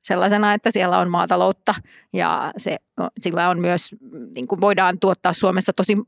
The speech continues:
hyvin monia tuotteita, tosi myös ympäristöystävällisesti. Meillä on hirveän paljon mahdollisuuksia. Me ollaan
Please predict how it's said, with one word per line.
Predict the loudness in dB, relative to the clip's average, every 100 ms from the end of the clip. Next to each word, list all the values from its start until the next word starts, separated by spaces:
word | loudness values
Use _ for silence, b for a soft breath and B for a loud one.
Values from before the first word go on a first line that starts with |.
| 2
hyvin | 4 4 4
monia | 2 2 2 2
tuotteita, | 2 2 0 -2 -2 -2
tosi | -2 0 -4 -4
myös | -4 -2 -2
ympäristöystävällisesti. | 0 -2 -4 -6 -8 -10 -10 -10 -8 -8 -6
Meillä | -2 0
on |
hirveän | 0 -2 -4
paljon | -4 -6
mahdollisuuksia. | -4 -4 -4 -4 -6 -2 -2
Me | 0
ollaan | 0 0 -2